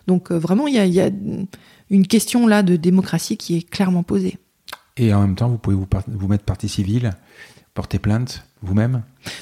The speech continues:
Speaker 1: Oui, oui, oui, tout à fait. Donc,
Speaker 2: Hmm.
Speaker 1: euh,
Speaker 2: C'est un volet chez vous, ça ?
Speaker 1: voilà, oui, oui, c'est un volet chez nous où, quand on a des images, euh, bah, de toute façon, quand on a des images, déjà, on va s'assurer qu'on a les preuves de d'où ça vient, de quand est-ce que ça a été, euh, pris comme image, et cetera. Il y a vraiment un gros travail de vérification quand les images, euh,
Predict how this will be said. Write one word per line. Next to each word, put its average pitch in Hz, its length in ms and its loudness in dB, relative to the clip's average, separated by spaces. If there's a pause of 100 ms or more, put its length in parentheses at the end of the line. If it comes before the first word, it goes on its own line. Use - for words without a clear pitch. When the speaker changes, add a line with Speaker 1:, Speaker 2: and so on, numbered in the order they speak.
(120)
Speaker 1:
Oui, 226 100 6
oui, 254 100 2
oui, 269 200 2
tout - 140 -16
à 208 80 -2
fait. 202 240 -6
Donc, 165 180 -4
Speaker 2:
Hmm. 107 60 -2
Speaker 1:
euh, 170 180 -2
Speaker 2:
C'est - 120 -4
un 107 80 2
volet 120 200 2
chez 123 140 -2
vous, 117 120 -4
ça ? 180 40 -6
Speaker 1:
voilà, 190 280 0
oui, 202 120 -2
oui, 208 100 0
c'est - 160 -8
un 180 80 0
volet 180 220 0
chez 185 180 -2
nous 220 340 2
où, 220 140 -2
quand 180 260 -4
on 175 80 -2
a 160 80 -2
des 160 220 -4
images, 185 420 -2
euh, 165 180 -2 (360)
bah, - 100 2
de 175 160 2
toute 226 160 0
façon, 226 540 -2
quand 180 180 -2
on 180 60 2
a 190 100 2
des 180 220 2
images, 185 300 2
déjà, 175 240 2
on 165 40 -2
va 160 100 -2
s'assurer 170 360 -6
qu'on 165 140 -6
a 151 80 -2
les 151 80 -2
preuves 208 420 0 (380)
de 165 280 -4
d'où 165 160 -4
ça 160 160 -4
vient, 175 300 2
de 175 100 2
quand 170 200 -4
est-ce 165 100 -10
que 170 80 -8
ça 160 100 -2
a 156 40 0
été, 160 340 -4
euh, 156 120 -4 (600)
pris - 180 -2
comme 175 180 0
image, 175 280 4
et 160 100 -2
cetera. 165 320 0
Il 208 80 0
y 180 40 2
a 156 100 2
vraiment 185 400 4
un 170 80 2
gros 180 300 2
travail 180 360 -2
de 170 100 -2
vérification 165 640 -4
quand 180 100 -6
les 160 220 -4
images, 160 320 -2
euh, 156 160 -4